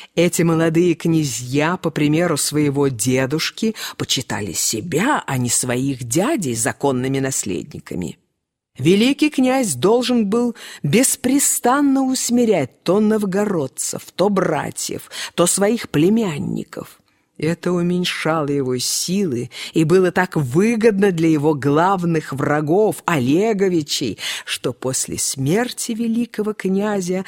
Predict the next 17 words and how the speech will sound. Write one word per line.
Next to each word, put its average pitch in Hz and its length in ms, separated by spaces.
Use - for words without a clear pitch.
Ярополка 175 680
Владимировича 170 1040
Всеволод 269 880
Олегович 220 880
без 254 280
всякого 262 600
труда 131 760
отнял 226 600
у 185 100
Мономаховичей 170 1040
Киевский - 840
престол. - 800
Семь 311 720
лет 165 920
он 170 220
владел 147 640
им, 135 240